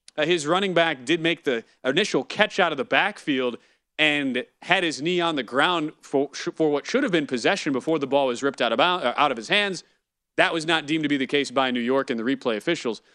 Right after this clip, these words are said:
So the Rams get the ball back, but John Wolford gets injured. He was stepped on handing the ball off on the first play of the drive. So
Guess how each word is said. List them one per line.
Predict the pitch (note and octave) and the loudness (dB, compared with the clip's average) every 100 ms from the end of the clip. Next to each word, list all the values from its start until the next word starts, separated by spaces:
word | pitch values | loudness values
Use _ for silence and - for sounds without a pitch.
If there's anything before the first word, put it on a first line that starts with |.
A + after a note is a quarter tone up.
| _ _ - | _ _ -2
So | F3 | 0
the | E3+ | 4
Rams | A3 D#4 | 2 2
get | C4 | 0
the | G3+ | -2
ball | F#3 C4+ C#4 | 2 2 4
back, | F#3+ F#3+ G3+ | 2 2 -2
but | F#3+ | -6
John | C#3 D#3+ B3 A#3 | -2 -2 0 0
Wolford | F#3+ A#3 G3 E3 | 0 2 -2 -2
gets | D3 - | -2 0
injured. | A3 F#3+ C#3 | -2 0 0
He | C#3+ | 0
was | C3+ - | -2 -6
stepped | - - G3+ - | -10 -2 -2 0
on | G3 F3 D#3 - _ _ _ | 0 0 -2 -6 _ _ _
handing | D3+ D#3+ G#3 F3+ | -2 0 2 0
the | |
ball | C#3 D3+ C#3+ | 2 4 4
off | D3 E3 | 2 2
on | C#3+ | -2
the | A#2+ | -2
first | D#3+ D3 | -4 -4
play | - C#3 | 0 0
of | |
the | B2 | 0
drive. | A2 D3 D3+ C#3 | 0 2 2 0
So | - D3 C3+ B2 | 0 0 0 -2